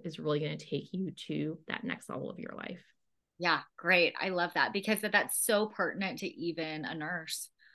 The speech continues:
Speaker 1: Yeah.
Speaker 2: who is even still working bedside or working those long hour shifts. It's like, we have to be able to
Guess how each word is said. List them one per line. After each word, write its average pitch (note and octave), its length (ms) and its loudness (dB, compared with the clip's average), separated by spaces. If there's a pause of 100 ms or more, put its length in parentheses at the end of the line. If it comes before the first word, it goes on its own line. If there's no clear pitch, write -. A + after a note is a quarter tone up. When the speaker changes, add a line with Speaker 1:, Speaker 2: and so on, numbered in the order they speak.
(200)
Speaker 1:
Yeah. F#3 340 2
Speaker 2:
who F#3+ 280 2 (160)
is F#3 220 -2 (160)
even F#3 340 0
still F3 320 2
working D#3+ 640 0
bedside G3 800 4 (160)
or D#3+ 280 4
working D#3 280 -2
those F3 160 -2
long E3 180 -4
hour D#3+ 220 -4
shifts. D#3+ 500 -2
It's - 140 -6
like, D#3 200 -2 (120)
we F3+ 200 -6 (100)
have E3 160 2
to E3+ 100 -6
be F3 80 0
able D#3+ 140 2
to D#3 100 -2